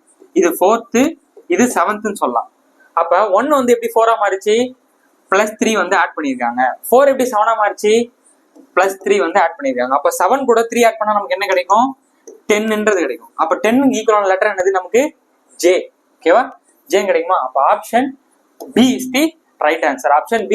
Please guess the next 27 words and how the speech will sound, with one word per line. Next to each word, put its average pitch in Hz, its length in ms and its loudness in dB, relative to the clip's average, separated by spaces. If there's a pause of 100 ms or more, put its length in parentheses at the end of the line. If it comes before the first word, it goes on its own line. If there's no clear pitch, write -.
is 196 120 -2
the 180 80 0
right 156 180 0
answer. 220 220 0 (340)
சரி, 254 240 2
அப்ப 180 160 -2
இந்த 170 140 -2
ட்வென்டி 269 200 2
த்ரீ 269 120 2
எப்படி 214 160 0
சார் 196 120 0
வந்துச்சுன்னு 175 260 -6
கேட்டீங்க 165 220 0
அப்படின்னா, 120 300 -4 (800)
இங்க 233 120 4 (120)
பதினொன்னு 208 380 0
இருக்கு. - 160 -10 (200)
என்ன 247 200 2
பண்ணா 226 200 0
பதிமூணுன்னு 214 420 -2
கிடைக்கும்? 190 340 2 (600)
ரெண்டு. 160 380 -2 (640)
இங்க 247 200 2
பதிமூணு 240 320 0
இருக்கு. 160 240 -4
என்ன 240 160 2
பண்ணா 220 160 2